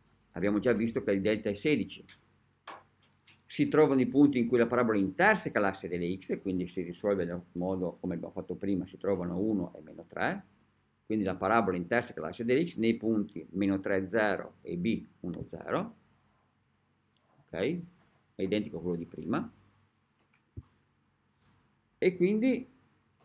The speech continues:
per completare il grafico decentemente trovo anche l'intersezione con l'asse delle x, il punto C, il vertice, nel solito modo. Vi ricordate,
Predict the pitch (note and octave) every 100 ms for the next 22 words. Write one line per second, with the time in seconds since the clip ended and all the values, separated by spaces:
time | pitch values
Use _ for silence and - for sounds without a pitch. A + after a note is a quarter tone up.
0 | _ _ _ _ _ _ _ _ _ -
1 | A#2+ A#2+ A#2 A2+ B2 B2 G#2 A#2+ A#2 A2
2 | G2+ A2+ A2+ A#2 B2 A2+ G#2+ A2 G#2 G#2
3 | G#2+ G2+ F#2+ F#2 - G#2+ G2 F2 F#2 -
4 | D#2+ F#2 C3+ D#3+ - G3 - - - -
5 | - - C3+ - G3 - - F#2 E2 F2
6 | E2+ D#2+ - A2+ F3 - - _ _ _
7 | _ _ - - - G#2+ A2 C3 D#3 D#3
8 | G3+ G3+ _ _ _ _ _ _ _ _
9 | _ _ _ _ _ _ _ _ _ _
10 | _ _ _ _ _ _ _ _ _ _
11 | _ _ _ _ - A2 G#2+ G2+ A#2 A#2
12 | G2 -